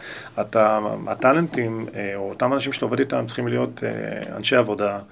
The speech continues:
הם צריכים להיות נעימים לעבודה, הם צריכים להיות, הם צריכים להיות הרבה דברים שאתה רוצה שהם יהיו,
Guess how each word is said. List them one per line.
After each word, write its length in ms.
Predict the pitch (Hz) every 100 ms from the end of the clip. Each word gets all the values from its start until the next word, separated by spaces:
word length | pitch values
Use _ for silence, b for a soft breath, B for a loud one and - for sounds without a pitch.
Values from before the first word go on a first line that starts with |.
| B B -
הם 60 |
צריכים 220 | 107 - 113
להיות 180 | 113
נעימים 440 | 113 110 123 123 95
לעבודה, 400 | 90 95 98 95
הם 160 | 104
צריכים 240 | 107 123 104
להיות, 300 | 110 107 - B B -
הם 60 |
צריכים 160 | 117 165
להיות 120 | 156
הרבה 220 | 131 123
דברים 320 | 165 139 147 151
שאתה 140 | 135
רוצה 280 | 127 127 165
שהם 220 | 147 123
יהיו, 160 | 113